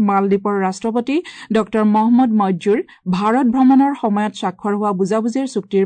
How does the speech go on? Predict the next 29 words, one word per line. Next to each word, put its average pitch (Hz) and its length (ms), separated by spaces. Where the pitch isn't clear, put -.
পাছৰ 202 380
পৰ্যায়ৰ 196 380
অগ্ৰগতি 214 480
সন্দৰ্ভত 190 500
পৰ্যালোচনা 196 560
কৰাৰ 180 300
লগতে 190 320
পাৰস্পৰিক 269 580
স্বাৰ্থজড়িত 202 520
বিষয়সমূহ 208 480
আলোচনা 175 460
কৰে। 165 200
ডক্টৰ 240 420
খলিলে 285 380
ভাৰতে 247 400
মালদ্বীপৰ 226 520
প্ৰয়োজনত 214 520
তৎকালে 208 360
আৰ্থিক 196 260
সাহায্য 202 360
প্ৰদান 190 320
কৰাৰ 196 300
বিষয়ৰ 196 360
শলাগ 190 300
লৈ 190 160
কয় 196 280
যে 214 80
এই 285 140
পদক্ষেপে 302 460